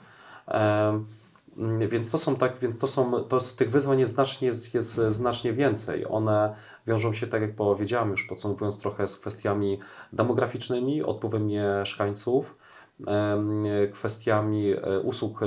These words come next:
komunalnych, czyli kanalizacja, wciąż infrastruktura drogowa, e, więc to są nakłady, które de facto będą musiały być kontynuowane przez wiele lat. E, dróg jest coraz więcej, drogi są komunalizowane, są przejmowane przez,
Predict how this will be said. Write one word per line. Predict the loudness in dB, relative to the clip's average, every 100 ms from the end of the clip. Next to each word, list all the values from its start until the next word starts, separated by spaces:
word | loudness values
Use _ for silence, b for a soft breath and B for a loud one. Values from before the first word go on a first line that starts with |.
| 0
komunalnych, | 2 0 4 4 2 -2
czyli | -4 -8
kanalizacja, | -4 -2 0 0 -2 -4
wciąż | -4 -2 -2
infrastruktura | -2 -6 -8 -6 -2 0
drogowa, | 0 0 2 2 2 2 2 0 0 0 0 -2 B B B
e, | -4 0 2 2 0 -4 -2
więc | -4 -2
to | -4
są | -2 0 2
nakłady, | 2 2 2 0
które | -2 0 2 2 0 B B B
de | 0
facto | 0 2
będą | 0 2
musiały | 2 2 0 2
być | 0
kontynuowane | -2 -2 0 2 2 2 0
przez | -4 -2 -2 0 -4 0 2 2
wiele | 4 4
lat. | 6 4 2 -4 -2 -2 -2 B B -8
E, | -6
dróg | 0 -2 -2 -8 -2
jest | -2 0
coraz | -2 0
więcej, | -2 -4 -4
drogi | -2 -2 -2
są | -6 -8
komunalizowane, | -4 -2 0 -2 -2 0 0 -2
są | -6 -10
przejmowane | -6 -4 -2 -2 -4
przez, | -6 -6 -4